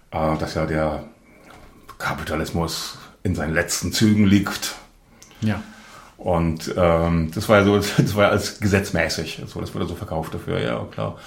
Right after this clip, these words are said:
Speaker 1: Und da gab's natürlich andere Wörter, die dann auf den Geldscheinen abgedruckt waren. Sicherlich.
Speaker 2: Also Moment mal, der Kapitalismus liegt in den letzten Zügen. Ich meine,
Speaker 1: Das
Speaker 2: das
Speaker 1: wurde uns immer verkauft, oder in der D D R, ja.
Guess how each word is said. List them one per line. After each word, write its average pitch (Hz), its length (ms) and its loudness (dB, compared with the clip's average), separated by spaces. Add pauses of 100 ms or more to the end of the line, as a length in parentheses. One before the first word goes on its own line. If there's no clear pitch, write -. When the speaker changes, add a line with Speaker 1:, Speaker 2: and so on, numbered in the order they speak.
Speaker 1:
Und - 60 -6
da 90 40 0
gab's 85 180 -2
natürlich 87 280 -2
andere 98 240 0
Wörter, 82 180 -2
die 82 80 -4
dann 85 80 -2
auf 87 120 -2
den 85 120 -2
Geldscheinen 85 340 2
abgedruckt 82 400 -8
waren. 80 220 -4 (760)
Sicherlich. 87 460 -4 (1120)
Speaker 2:
Also 107 260 2
Moment 110 320 4
mal, 95 300 0
der 110 320 -2
Kapitalismus 139 840 4
liegt 127 220 4
in 117 120 4
den 110 120 8
letzten 110 360 4
Zügen. 90 480 0
Ich - 80 -6
meine, 117 160 8
Speaker 1:
Das 113 80 6
Speaker 2:
das 113 60 2
Speaker 1:
wurde 151 160 8
uns - 120 8
immer 175 120 8
verkauft, 156 480 8
oder 92 200 6
in 98 80 4
der 90 100 6
D 85 120 4
D 87 60 2
R, 85 220 4
ja. 80 180 0